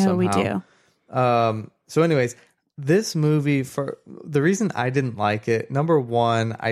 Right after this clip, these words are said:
Speaker 2: really just was never engaged in the plot. Um, there were a lot of plot holes you can go back and listen to. And then, um,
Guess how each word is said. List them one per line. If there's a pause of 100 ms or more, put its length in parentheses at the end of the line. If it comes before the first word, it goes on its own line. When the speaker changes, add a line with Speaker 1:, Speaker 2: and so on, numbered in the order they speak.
(120)
Speaker 2:
really
just
was
never
engaged
in
the
plot. (380)
Um, (120)
there
were
a
lot
of
plot
holes
you
can
go
back
and
listen
to. (460)
And
then, (100)
um,